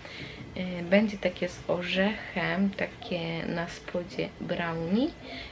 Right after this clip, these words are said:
i będzie trzybit. Więc takie ciasta wybraliśmy. Wydaje mi się, że fajne, cztery rodzaje. Jeden jest na ciemnym biszkopcie, jeden jest na jasnym biszkopcie,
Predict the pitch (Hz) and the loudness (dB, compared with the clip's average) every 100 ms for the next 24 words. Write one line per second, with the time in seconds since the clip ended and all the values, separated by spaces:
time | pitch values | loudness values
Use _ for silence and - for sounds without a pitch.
0 | - 202 247 233 196 196 190 185 180 196 | -4 2 2 6 8 8 6 0 -2 0
1 | - 165 202 - - 226 214 233 220 196 | 2 2 0 -8 -6 -4 -2 -2 -2 -2
2 | 185 185 - 180 208 269 262 254 240 214 | -2 -4 -4 -2 0 2 0 0 0 2
3 | 190 180 180 190 190 - 262 254 240 - | 4 2 2 0 0 0 2 2 2 2
4 | 226 220 220 214 214 214 220 - - - | 2 4 4 4 4 2 0 -6 -8 4
5 | 202 202 180 180 165 165 208 233 247 247 | 8 10 8 4 -2 2 4 6 4 2
6 | 240 - 240 - 202 180 175 170 165 170 | 0 0 -2 0 2 4 2 0 0 0
7 | 185 226 - 247 240 233 - 240 - 233 | 2 0 0 0 2 -2 0 -4 0 0